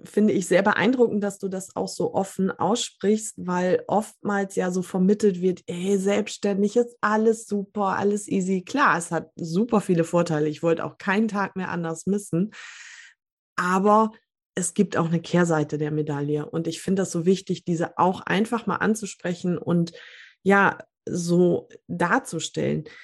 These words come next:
Was hat denn, also ich meine, jetzt ist es ja nicht mehr so, wie es mal war.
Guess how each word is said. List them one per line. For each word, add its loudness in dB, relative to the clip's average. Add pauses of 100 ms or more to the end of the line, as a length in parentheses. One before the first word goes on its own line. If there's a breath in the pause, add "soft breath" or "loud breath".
(180 loud breath)
Was -4
hat -2 (400)
denn, 4 (160)
also 2
ich 0
meine, 6
jetzt 4 (120)
ist 4
es 2
ja 4
nicht 2
mehr -2
so, 4
wie 0
es -6
mal 0
war. -6